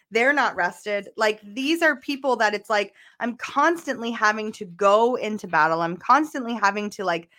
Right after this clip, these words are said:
fight for other people. When do I get to fight for myself?" You get to fight for yourself when you start to notice your worth. When you start to understand the patterns in which you're living. When you start to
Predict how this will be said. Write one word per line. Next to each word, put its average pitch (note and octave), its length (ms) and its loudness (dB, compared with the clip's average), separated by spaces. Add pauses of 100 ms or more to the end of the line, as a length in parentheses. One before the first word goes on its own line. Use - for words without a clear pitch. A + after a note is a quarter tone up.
(240)
fight B3+ 440 2
for - 180 -2
other G3 240 -2
people. F#3 460 -4
When A3 200 0
do E4 100 0
I D4+ 80 2
get A#3 200 -6
to G#3 100 -10
fight F3+ 380 -4
for F#3+ 120 -8
myself?" E3 680 -4 (380)
You G#3+ 100 -8
get A#3+ 160 0
to A#3 80 -6
fight C4 460 0
for A#3 160 -4
yourself G#3 640 2 (280)
when A3+ 160 -2
you A3 140 -4
start B3+ 440 -2
to E4+ 100 -6
notice E3+ 640 -4
your G3+ 220 -6
worth. A3+ 400 -2 (1300)
When A#3 240 4
you B3 100 4
start B3+ 380 4
to B3+ 140 0
understand A3 680 -2
the F3+ 80 -4
patterns G3 880 0
in G#3 220 -6
which F#3+ 200 -8
you're E3+ 200 -2
living. E3+ 600 -4 (800)
When A3 160 -2
you A#3 120 0
start B3+ 320 2
to G3+ 240 2